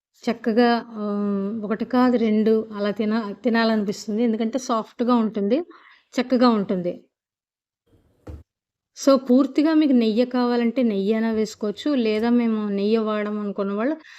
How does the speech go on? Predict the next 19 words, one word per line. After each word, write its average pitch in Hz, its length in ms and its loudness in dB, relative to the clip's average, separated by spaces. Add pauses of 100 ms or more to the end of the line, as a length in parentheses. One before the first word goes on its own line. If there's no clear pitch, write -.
(280)
కొంచెము 208 380 0 (640)
నూనె 214 340 4
కూడా 202 220 0
వేసుకోవచ్చండి. 196 760 -4 (140)
Choice 214 380 0
is 202 140 -2
yours 185 360 -2
అండి. 190 220 0 (520)
So - 140 0
నేనైతే 247 580 4
రెండు 220 360 0
వాడానన్నమాట. 190 760 -6 (640)
So - 120 -4
ఈ 262 160 4
విధంగా 240 340 2
కట్ 240 240 -8
చేసి 220 340 -2
రెడీ 240 260 2
చేసుకున్నానండి. 190 720 -4